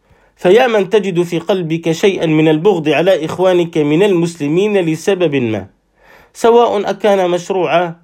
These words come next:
أم غير مشروع، اعدل معهم، اعدل معهم، وإياك أن تظلمهم أو أن تعتدي عليهم. عاملهم بما أذن الله تعالى به في ذلك،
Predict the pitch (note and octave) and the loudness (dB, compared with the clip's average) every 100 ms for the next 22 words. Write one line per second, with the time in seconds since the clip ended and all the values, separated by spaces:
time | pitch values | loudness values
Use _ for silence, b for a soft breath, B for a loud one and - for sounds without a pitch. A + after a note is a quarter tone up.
0 | _ G3 G3+ F3 D#3+ C3+ B2 A#2+ A2+ G2+ | _ -2 0 2 2 0 -2 -6 -8 -8
1 | F2 _ _ A3+ G3+ E3+ E3+ C#3 G2+ G#2 | -10 _ _ 0 0 -2 -2 -2 -2 -6
2 | F#2 - _ _ _ _ - G3 A#3 E3 | -12 -20 _ _ _ _ -2 2 2 0
3 | D#3 D#3+ D#3 C#3 D3 C#3 B2+ G#2 G2+ _ | -2 0 0 0 -2 -2 -6 -12 -20 _
4 | b b b b - G#3 A3 A#3+ A#3 A#3 | b b b b 0 2 2 2 2 0
5 | F#3 F#3+ F3+ E3+ C#3+ C#3+ D#3+ G3 D#3+ A#2+ | 0 0 2 0 0 -2 0 2 0 -2
6 | G2 - - A#3 A#3+ G#3 G3 F#3+ D3 D3 | -10 -10 0 0 2 0 0 0 -4 -2
7 | - A3+ G#3 G#3+ F3+ D#3 A2+ G2 F#2 - | 0 0 0 0 0 0 -2 -6 -12 -20
8 | _ b b b b b - G3+ C4 C#4+ | _ b b b b b -2 0 0 2
9 | B3 A3 A#3 A#3 B3 A#3+ A#3 A3+ A#3+ G#3+ | 2 2 0 2 2 2 2 2 2 2
10 | G#3+ G#3+ F3+ A#3+ A#3 G#3+ F#3+ F#3+ G3 B3 | 0 0 2 2 2 0 0 -4 -4 -2
11 | G#3+ E3+ C3+ - | 0 0 -2 -8